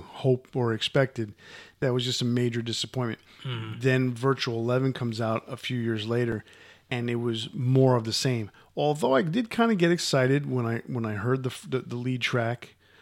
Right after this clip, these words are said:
Speaker 1: off of that, um, which
Speaker 2: Which is my favorite on the album.
Speaker 1: escapes
Speaker 2: Yeah.
Speaker 1: me right now.
Speaker 2: Future Real.
Speaker 1: Future Real. That al-, when I heard that, I said, "Oh, they're writing again like the way they used to with Bruce." And I used, immediately thought Bruce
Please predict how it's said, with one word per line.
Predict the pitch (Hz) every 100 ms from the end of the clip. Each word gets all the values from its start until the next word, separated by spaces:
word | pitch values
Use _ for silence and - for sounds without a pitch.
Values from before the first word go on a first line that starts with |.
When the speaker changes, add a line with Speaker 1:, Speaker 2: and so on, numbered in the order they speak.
| 117
Speaker 1:
off | 117
of | 113
that, | 113 110 - _ -
um, | 110 104 104 101
which | 160
Speaker 2:
Which | 147 139
is | 131
my | 135
favorite | 120 123 117 110
on | 110
the | 113
album. | 117 110 107 131
Speaker 1:
escapes | - - 123 -
Speaker 2:
Yeah. | 113
Speaker 1:
me |
right | 113 107
now. | 107 107 -
Speaker 2:
Future | 135 120 131
Real. | 127
Speaker 1:
Future | 123 - 139 - 113
Real. | 107 92 - - - - -
That | 123 139 143
al-, | 143 - -
when | 220 139
I | 180
heard | 156 160 170
that, | 127 -
I | 117
said, | - 160
"Oh, | 233 165 - _ -
they're | 135
writing | 143 151 185 165
again | 135 143 143
like | 127 117
the | 123
way | 123 123
they | 123
used | 123 120 -
to | 123
with | 117 110
Bruce." | 120 226 208 120 - - -
And | 131 117
I |
used, | 123 143 131
immediately | 123 131 143 202 185 135 120
thought | - 123 - 110
Bruce | 123 151 160 127 -